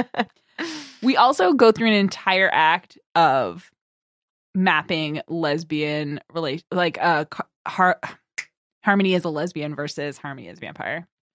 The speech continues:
Speaker 2: It gets tiring pretty quick.
Speaker 1: Yeah,
Speaker 2: quick.
Speaker 1: I, I was, like, cringing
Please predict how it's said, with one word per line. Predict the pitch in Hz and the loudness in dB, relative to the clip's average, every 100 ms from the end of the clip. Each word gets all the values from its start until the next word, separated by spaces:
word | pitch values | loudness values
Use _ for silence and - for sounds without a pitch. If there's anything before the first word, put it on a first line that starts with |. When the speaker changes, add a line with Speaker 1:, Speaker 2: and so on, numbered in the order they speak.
| _ _ _ _ _ - | _ _ _ _ _ -4
Speaker 2:
It | 240 | 0
gets | 269 - | 0 0
tiring | - 185 151 156 | -2 -2 -2 -8
pretty | - | -12
quick. | - 78 - - | -8 -8 -8 0
Speaker 1:
Yeah, | 226 190 | 2 2
Speaker 2:
quick. | - - | -2 0
Speaker 1:
I, | 185 190 190 185 175 _ - | 2 4 2 2 -2 _ 0
I | 196 220 | 2 4
was, | 220 208 190 | 4 4 0
like, | 180 165 - - | 0 0 -4 -6
cringing | - 185 175 165 156 151 151 - | 0 2 2 -2 -4 -8 -12 -16